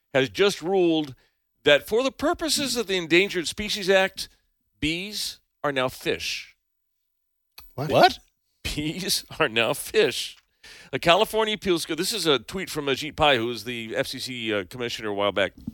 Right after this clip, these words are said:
Speaker 1: A California appeals court has ruled that bees are, quote, "fish" for purposes of the state's Endangered Species Act, while commonly understood that a fish lives in aquatic environments, terrestrial invertebrates, he's quoting from the decision, "including bumblebees, qualify legally."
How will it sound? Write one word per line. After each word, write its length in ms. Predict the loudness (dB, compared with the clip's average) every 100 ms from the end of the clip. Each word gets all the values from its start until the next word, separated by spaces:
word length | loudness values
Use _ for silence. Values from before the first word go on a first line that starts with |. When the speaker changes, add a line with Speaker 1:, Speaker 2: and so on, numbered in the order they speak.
| -14 -20 -8
Speaker 1:
A 60 | 2
California 420 | 6 6 4 -2
appeals 240 | -2 -4 0
court 180 | 2
has 180 | 4 2
ruled 400 | 2 4 4 4
that 300 | 2 2 -2
bees 360 | -10 -8 -6 -4
are, 280 | 2 2 2
quote, 320 | -2 -6 -6
"fish" 360 | 0 4 4 4
for 140 | -6
purposes 440 | -4 -6 -6 -10
of 100 | -10
the 80 | -8
state's 380 | -4 0 -2 -4
Endangered 520 | -8 -4 -4 -4 -10
Species 420 | -10 -10 -8 -4 2
Act, 300 | 2 0 -2
while 220 | 2 2
commonly 500 | 0 0 0 -2 -4
understood 400 | -4 -4 -6 -4
that 100 | -4
a 40 | -6
fish 280 | -8 -8 -6
lives 260 | -4 -4
in 100 | -6
aquatic 420 | -6 0 0 0 -4
environments, 540 | -2 0 0 -2 -8 -14 _ -20 _ -6
terrestrial 520 | 2 2 2 -4 -2
invertebrates, 960 | -4 0 2 4 2 2 0 0 -6 -6
he's 180 | -10
quoting 340 | -4 -2 -2 -6
from 200 | -8 -6
the 80 | -6
decision, 480 | -6 -4 -4 -6 -10 -18 -14
"including 420 | -6 -2 -2 2
bumblebees, 540 | 4 4 0 -2 -6
qualify 600 | -6 -2 0 0 0 0 0
legally." 720 | -4 -8 -4 -2 -2 -4